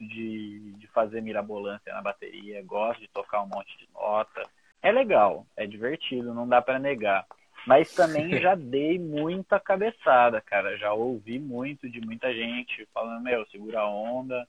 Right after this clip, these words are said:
Speaker 1: Então, assim, você acaba aprendendo um pouco o seu lugar também. E você, e, e eu acho que com o tempo você também vai aprendendo a se colocar de o-, de outra forma também. Então, tipo,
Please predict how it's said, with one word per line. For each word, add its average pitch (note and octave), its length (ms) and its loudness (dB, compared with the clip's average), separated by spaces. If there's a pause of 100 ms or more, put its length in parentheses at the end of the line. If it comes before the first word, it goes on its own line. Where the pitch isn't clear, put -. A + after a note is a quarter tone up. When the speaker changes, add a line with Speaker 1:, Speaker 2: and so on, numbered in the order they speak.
(280)
Speaker 1:
Então, A#2 300 -2
assim, A2 640 -6 (260)
você - 80 -2
acaba C3+ 400 6
aprendendo D3 600 -2
um E3 80 -10
pouco D#3 400 -4
o D3+ 680 -4
seu D3 140 0
lugar D3 420 4
também. G#2 320 -8 (400)
E A#2 40 -8
você, D3+ 500 4
e, D#3 360 0
e D#3 100 -2
eu D#3 100 8
acho D#3 180 6
que - 100 -10
com F#3 160 -6
o F3 60 -6
tempo F3+ 280 -2
você G#3 120 -4
também G#3+ 260 -6
vai G3+ 180 4
aprendendo F#3 600 0
a A3 80 4
se - 140 -14
colocar A3+ 600 6
de E3 140 -4
o-, E3+ 220 0
de C#3+ 160 -4
outra E3 260 2 (120)
forma A#2+ 400 4
também. G#2 340 -6
Então, A2+ 260 -4
tipo, A2+ 520 -8